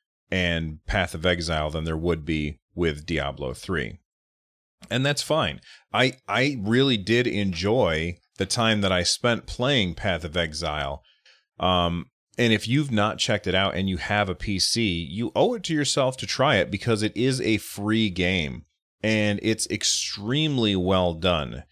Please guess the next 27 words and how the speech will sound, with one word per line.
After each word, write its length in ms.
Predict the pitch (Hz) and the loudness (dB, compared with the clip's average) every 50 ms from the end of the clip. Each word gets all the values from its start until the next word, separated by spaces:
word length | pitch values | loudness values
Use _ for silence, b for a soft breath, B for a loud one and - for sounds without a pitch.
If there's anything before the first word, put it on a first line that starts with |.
| b b b b b b b - | b b b b b b b -2
Uh, 460 | 92 95 92 90 90 87 82 78 - - - | 0 2 2 4 2 2 2 0 -2 -4 -8
the 540 | 90 107 104 117 110 110 107 107 104 101 - | -8 -2 0 2 4 4 4 4 2 0 0
monetization 920 | 95 98 98 101 104 127 156 151 - 117 98 98 95 101 98 - - 90 87 | 0 2 2 4 4 4 2 0 -2 -2 0 2 2 2 2 0 -2 -4 -2
model 560 | 85 80 78 76 78 78 73 71 71 76 71 69 - - - _ _ _ _ _ | -2 0 0 0 0 0 -2 -4 -6 -8 -10 -14 -18 -20 -20 _ _ _ _ _
that 640 | - 87 82 95 90 90 87 85 78 - - 80 82 | -10 -2 2 4 4 6 4 4 2 -2 -4 -8 -4
the 200 | 95 92 90 90 | -2 -2 -2 -2
developers 640 | 78 90 85 95 98 98 92 - 92 90 85 80 - | -2 0 0 2 2 2 0 0 -2 -2 -2 -2 -4
who, 260 | - 95 87 69 65 | -4 -4 -4 -2 -2
I 80 | 85 | -4
can't 240 | 85 - - 113 82 | -4 -2 -4 -2 -2
remember 280 | 95 92 95 90 87 82 | -2 -2 -2 -2 -2 -2
the 80 | 82 | -2
name 280 | 82 82 85 85 87 85 | -2 -2 0 0 -2 -2
of 140 | 82 73 76 | -4 -6 -2
the 260 | 80 78 76 73 73 | -2 0 0 0 -2
company 360 | - - 92 82 78 78 78 78 | -2 -4 -6 -6 -4 -6 -6 -4
off 180 | 76 73 - | -4 -6 -6
the 60 | - | -8
top 220 | - - 82 71 - | -6 -4 -4 -4 -2
of 60 | - | -4
my 100 | 71 76 | -6 -4
head, 300 | - 82 78 76 71 - | -2 -2 -4 -4 -4 -4
but 220 | - 73 67 65 - _ _ _ _ _ _ - | -4 -4 -4 -4 -8 _ _ _ _ _ _ 0
the, 220 | 92 87 85 76 | 4 4 4 4
the 140 | 65 92 87 | 2 0 0
monetization 800 | 87 101 120 151 165 147 - - 101 95 98 98 95 - - 87 | 0 2 2 2 0 0 -2 -2 -2 0 0 0 0 -2 -4 -4
model 400 | 85 80 78 80 78 71 69 - | -4 -4 -2 -2 -4 -4 -6 -8